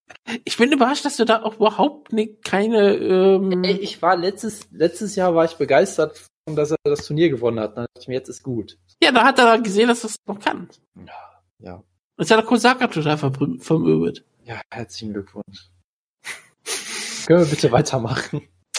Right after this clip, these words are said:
Speaker 1: Tenshin Nasukawa gegen Yamato, Yamato Fujita?
Speaker 2: Ja, Tenshin hat wieder vollkommen absurde Sachen gemacht und den Kampf gefühlt in zwanzig Sekunden gewonnen.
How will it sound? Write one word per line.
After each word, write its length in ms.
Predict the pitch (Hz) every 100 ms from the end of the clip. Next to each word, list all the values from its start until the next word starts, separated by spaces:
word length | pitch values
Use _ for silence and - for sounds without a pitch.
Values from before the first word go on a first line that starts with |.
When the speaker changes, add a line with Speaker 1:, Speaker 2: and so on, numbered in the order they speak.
| - 180 -
Speaker 1:
Tenshin 280 | - 214 214
Nasukawa 440 | 190 165 165 156 151
gegen 120 | 147
Yamato, 300 | 143 143 151
Yamato 460 | - 143 139 139 131
Fujita? 600 | 135 - _ 175 196 202 - _ _ _ _ _ _ _ _ _ -
Speaker 2:
Ja, 180 | 226
Tenshin 340 | - 127 160 139
hat 180 | 135 -
wieder 220 | 131 123
vollkommen 340 | - 123 135
absurde 300 | 120 123 120
Sachen 220 | 107 113 -
gemacht 400 | 139 127 123 -
und 200 | 120 117
den 100 | 113
Kampf 160 | 104 113 _ _ _ _
gefühlt 280 | - - 127
in 80 | 113
zwanzig 320 | - 110 110
Sekunden 340 | - 110 113 107
gewonnen. 320 | 101 120